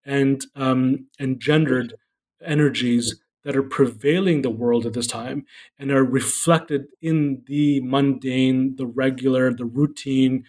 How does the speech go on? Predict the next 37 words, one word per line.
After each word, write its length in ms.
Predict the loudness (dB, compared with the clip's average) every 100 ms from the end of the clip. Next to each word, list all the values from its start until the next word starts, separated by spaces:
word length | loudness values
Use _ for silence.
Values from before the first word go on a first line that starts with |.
| -20 _ _
chair 320 | -2 0 2
of 140 | 0 -2
the 100 | -2
astronomer 500 | -2 -2 -2 0 -2
itself. 460 | -4 -6 -6 -12 -12
In 80 | -6
other 180 | -2 2
words, 380 | 4 2 -4 -16 _ _ _ _ _ _ _
the 180 | 0
chair 480 | 0 -4 -2 0 0
is 180 | -2 -8
a 40 |
kind 240 | -6 0 0
of 100 | 0
microcosm 1080 | 2 2 2 0 0 -2 -2 0 0 0 -4 _ _ -8
of 100 | -6
a 80 |
macrocosm 1040 | 0 2 2 -2 -6 -2 -2 0 0 0 -4 _ _ -10
of 160 | -4
the 100 | 0
nineteenth 380 | 0 -2 -4 -4
century. 520 | -4 -4 -4 -8 -12 _ _ _ _
And 340 | -2 -2 -2 -6
the 100 | -4
astronomer's 500 | -2 2 2 2 0
body 460 | -4 0 0 -2 _
in 140 | -4 -2
it 220 | -2 -6 _ _ _ _
is 360 | -4 -2 -2 -6 _ _ -4
not 420 | 0 0 0 _
simply 380 | -8 -2 -2 0
then 200 | 2 2
a, 120 | 2 -4 _ _
a, 100 | -4
a, 200 | -2 0
a, 500 | 0 2 2 0
a, 40 | -2